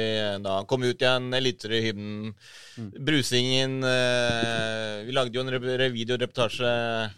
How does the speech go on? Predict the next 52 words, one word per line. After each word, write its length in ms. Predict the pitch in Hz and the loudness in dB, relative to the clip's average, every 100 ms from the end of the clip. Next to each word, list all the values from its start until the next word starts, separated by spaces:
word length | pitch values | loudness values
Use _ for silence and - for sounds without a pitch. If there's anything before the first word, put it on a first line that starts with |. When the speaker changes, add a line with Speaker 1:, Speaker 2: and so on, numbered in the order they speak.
| - | -14
Speaker 1:
eh, 160 | 90 104 | -12 -8
tidligere 340 | 139 117 107 | -2 0 0
på 80 | 104 | 2
dagen, 320 | 113 120 135 | 2 2 -2
traff 220 | 123 110 123 | 0 0 0
en 80 | 117 | -2
god 140 | 110 | 2
del 180 | 110 113 | 2 2
Vålerenga-fans, 840 | 120 110 110 107 131 135 - - | 2 2 -2 0 0 0 -6 -6
Speaker 2:
Mm. 200 | 135 110 104 _ | -4 -6 -10 _
Speaker 1:
som 200 | - 120 | -8 -2
jo 140 | 120 120 120 117 | 2 4 4 4
da, 760 | 113 113 113 110 110 104 104 | 2 2 2 0 -2 -2 -2
eh, 80 | 107 | 0
gjennom 500 | 110 110 113 113 110 110 110 | 0 0 0 0 -2 -4 -2
vinteren 380 | 110 110 127 | -2 0 0
har 180 | 123 117 | 2 2
vært 220 | 113 110 | 2 0
veldig, 840 | 113 104 110 107 104 101 101 95 101 | -2 -2 0 -2 -2 -4 -6 -8 -12
ja, 260 | - - - 98 - | -12 -6 2 4 4
egentlig 380 | 135 120 151 156 | 0 -4 -2 0
ganske 220 | 156 - | -2 -2
høylytt 500 | 147 143 135 143 117 | 0 2 2 0 0
og 100 | 139 | 0
misfornøyd. 480 | 139 - 143 180 156 - | 0 -2 0 0 -2 -6
Speaker 2:
Mm. 200 | 135 117 - - | -4 -4 -6 -6
Speaker 1:
Men 140 | - - | 0 6
nå 140 | 143 | 6
var 160 | 139 127 | 6 4
det 100 | 135 | 2
liksom 220 | 135 135 | -2 0
endelig, 520 | 139 117 123 127 151 151 | -2 -2 0 2 2 2
<laughs> 80 | |
nå 120 | 170 147 | 0 2
ser 120 | 127 | 2
det 100 | 123 | 4
snart, 220 | 139 139 | 0 2
da 180 | 131 117 | 2 2
er 40 | |
det 80 | 117 | 0
liksom 120 | 131 127 | -8 -6
ikke 140 | 135 | 0
så 80 | 143 | 2
farlig, 300 | 147 156 202 | 2 2 0
nå 160 | 185 165 | 2 4
er 140 | 143 | 4
det 80 | 147 | 0
liksom 100 | 143 | -4
norsk 200 | 147 - | -6 -4
fotball 240 | 175 151 | 2 2
tilbake, 440 | 151 143 135 185 180 | 4 2 2 -2 -8
og 120 | 139 | -8